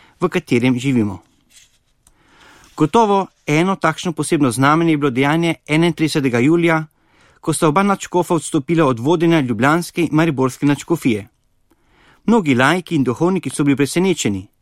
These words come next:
drugi jezni, tretji razumevajoči, čeprav je res težko sprejeti,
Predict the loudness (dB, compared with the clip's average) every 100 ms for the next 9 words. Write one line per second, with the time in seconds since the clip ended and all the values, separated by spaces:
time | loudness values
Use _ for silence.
0 | _ _ -4 -2 2 2 4 2 0 -6
1 | -8 _ _ _ _ -2 0 0 0 2
2 | 2 2 2 2 0 -6 -12 -16 _ _
3 | _ _ -6 0 2 2 -2 -10 -8 -6
4 | 0 -2 0 -6 -4 -4 -2 0 0 2
5 | -2